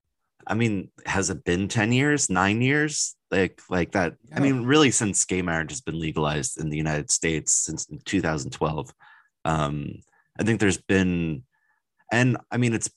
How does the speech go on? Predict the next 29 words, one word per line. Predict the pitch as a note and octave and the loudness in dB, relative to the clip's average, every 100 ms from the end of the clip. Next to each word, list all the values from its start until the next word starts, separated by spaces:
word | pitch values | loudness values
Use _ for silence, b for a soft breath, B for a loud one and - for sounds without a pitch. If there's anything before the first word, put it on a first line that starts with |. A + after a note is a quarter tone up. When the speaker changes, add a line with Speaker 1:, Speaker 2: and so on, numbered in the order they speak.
| - | -8
Speaker 1:
that | G2 B2 B2+ | 2 4 4
is | A#2 | 0
part | - A2 A2+ | 0 2 2
of | G#2+ | 2
it, | F2 | 0
but | G2 | 0
I | G2 | 0
also | G#2 G#2+ | 0 -4
think | - F2+ | -8 -8
a | F#2+ | -2
major | F#2+ F#2+ F#2+ | -2 2 2
aspect | F2+ - F2+ - | 2 2 -2 -4
is | F2 E2 | -4 -2
the | F2+ E2 | -2 -4
internet. | F2 F#2 D#2+ D2 - | -2 -2 -2 -4 -6
And | E2 E2+ | -4 -2
you | E2 | -2
have | F2 E2 C#2 | -2 -4 -2
these | E2+ - | -4 -2
hubs | F#2 F#2+ D#2 - | -2 -2 -2 -2
now | D#2 C#2+ | -4 -4
that | D#2 | -6
people | - E2 - E2 D2+ C2 b b - | -8 -12 -4 -2 -2 -6 b b -4
that | E2+ E2+ | -2 0
used | F#2 E2 - | -2 -4 -4
to | |
be | E2 | -4
marginalized | D#2+ E2 F2 G#2 A2+ A#2+ B2+ B2+ - | 0 -2 0 0 2 2 2 -2 -6
and | - E2+ E2 D#2+ | -4 -2 -2 -6